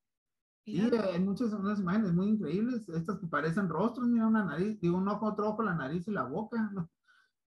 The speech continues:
Speaker 2: La verdad que quién sabe, o sea.
Speaker 1: Curiosamente, dices que la mayoría de todas estas fotos son allí, arriba de esta isla.
Speaker 2: Esta que te estoy mostrando, sí.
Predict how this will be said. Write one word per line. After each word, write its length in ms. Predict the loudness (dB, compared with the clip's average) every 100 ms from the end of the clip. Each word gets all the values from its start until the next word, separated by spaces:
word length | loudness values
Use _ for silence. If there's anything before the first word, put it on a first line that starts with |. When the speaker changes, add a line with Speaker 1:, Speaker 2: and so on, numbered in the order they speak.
| _ _ _ _ _ _ _
Speaker 2:
La 100 | -8
verdad 200 | -6 -6
que 120 | -6
quién 220 | -4 -4
sabe, 320 | -2 -2 0 -2
o 80 |
sea. 400 | -2 -4 -4 -10 -14 _ -6
Speaker 1:
Curiosamente, 1000 | -2 0 -2 0 -2 -2 -6 -6 -6 -4
dices 320 | -6 -6 -6
que 80 | -4
la 120 | -2
mayoría 580 | -2 0 -2 0 -2 -2
de 100 | -4
todas 300 | -4 -8 -8
estas 240 | -10 -8
fotos 280 | -8 -8 -8
son 220 | -6 -4
allí, 460 | -4 -2 -4 -6 -12 -10
arriba 400 | -6 -4 -4 -4
de 80 |
esta 280 | -6 -8 -4
isla. 460 | -4 -4 -6 -10 -12 _ -4
Speaker 2:
Esta 200 | -2 0
que 80 |
te 60 | 0
estoy 180 | 2 4
mostrando, 480 | 4 4 4 4 2
sí. 420 | 4 4 2